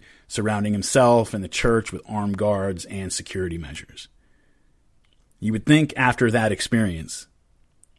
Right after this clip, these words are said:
in Indianapolis, he would think twice about putting himself out there and taking a big risk again,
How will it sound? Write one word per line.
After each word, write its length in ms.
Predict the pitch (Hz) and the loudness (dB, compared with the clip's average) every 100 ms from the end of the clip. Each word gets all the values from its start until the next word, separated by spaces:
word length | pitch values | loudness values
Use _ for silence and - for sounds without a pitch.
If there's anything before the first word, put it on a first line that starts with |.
| _ _ _ _ _ | _ _ _ _ _
in 120 | 113 | -2
Indianapolis, 800 | 104 104 98 95 101 - 95 90 | 0 0 -2 -4 -2 -2 -2 -2
he 120 | - 113 | -2 0
would 160 | 104 | 2
think 160 | 135 123 | 2 4
twice 360 | - 139 107 | 6 6 6
about 220 | 110 98 98 | 2 0 0
putting 220 | 120 110 | 0 2
himself 400 | 98 - 98 110 | 0 0 0 0
out 220 | 101 101 | 0 -2
there 100 | 95 | -4
and 100 | 90 | -6
taking 280 | - 92 95 | -6 -6 -6
a 40 | |
big 180 | 87 90 | -4 -2
risk 260 | 98 98 98 | -2 -4 -6
again, 340 | 80 82 104 | -8 -8 -8